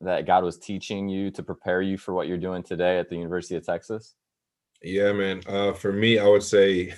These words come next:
Speaker 2: <laughs> he was teaching me to be a Christian, because I wasn't when I went up to Notre Dame. Uh, I think I got saved at, I believe I got saved at Notre Dame. Uh,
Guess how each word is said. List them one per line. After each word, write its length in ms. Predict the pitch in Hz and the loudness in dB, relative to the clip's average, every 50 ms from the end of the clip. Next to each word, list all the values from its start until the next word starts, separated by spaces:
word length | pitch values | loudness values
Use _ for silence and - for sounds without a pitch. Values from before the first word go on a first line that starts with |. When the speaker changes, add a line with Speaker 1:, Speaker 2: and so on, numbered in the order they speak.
| - | 0
Speaker 2:
<laughs> 120 | - - - | 0 2 4
he 180 | 151 120 117 | 4 6 6
was 160 | 113 107 107 | 4 2 0
teaching 320 | - 131 117 110 - 110 101 | 0 0 0 0 0 -2 -2
me 300 | 104 101 95 90 80 78 | -2 -2 -2 -4 -6 -8
to 120 | - 95 | -8 -4
be 160 | 92 104 101 | 0 2 2
a 60 | 90 - | 2 4
Christian, 400 | - 110 104 - - 85 80 78 | 6 4 4 4 2 -6 -6 -6
because 500 | 80 82 78 - - - 135 117 98 101 | -6 -8 -10 -4 2 4 4 6 6 4
I 80 | 101 | 2
wasn't 440 | 98 92 92 104 104 92 95 90 90 | 2 6 8 6 6 6 4 -2 -4
when 100 | 92 90 | -4 -4
I 40 | 90 | -2
went 180 | 90 92 92 | -2 -2 -2
up 160 | 92 90 85 - | -4 -6 -8 -8
to 280 | - 90 85 82 80 - _ - - - - - - - | -6 -6 -6 -6 -6 -10 _ -20 -20 -20 -20 -20 -12 -4
Notre 240 | - 98 98 95 92 | 0 2 4 4 4
Dame. 360 | 87 90 90 90 87 85 87 | 4 2 2 2 0 0 -2
Uh, 400 | 90 90 87 87 85 85 87 87 | -6 -6 -6 -4 -4 -4 -6 -6
I 20 | 85 | -6
think 200 | 82 - 101 98 | -2 0 2 2
I 60 | 92 | 2
got 160 | 92 90 87 | 2 0 -2
saved 380 | 87 - - 95 92 87 87 - | -2 0 2 2 2 0 -4 -6
at, 260 | 87 90 87 82 87 | -8 -8 -8 -8 -8
I 60 | 85 78 - - 90 | -8 -10 -10 -12 -8
believe 260 | 87 98 101 101 98 | -4 0 2 4 4
I 120 | 95 92 | 4 2
got 100 | 90 87 | 0 -2
saved 300 | - - 95 92 80 80 | -2 0 0 0 -2 -4
at 240 | 87 95 98 95 92 | -8 -6 -6 -6 -6
Notre 200 | 95 95 92 92 | -6 -6 -6 -6
Dame. 360 | 85 90 92 92 92 92 90 - | -4 -4 -6 -6 -6 -8 -10 -12
Uh, 200 | 87 85 78 76 | -14 -14 -14 -14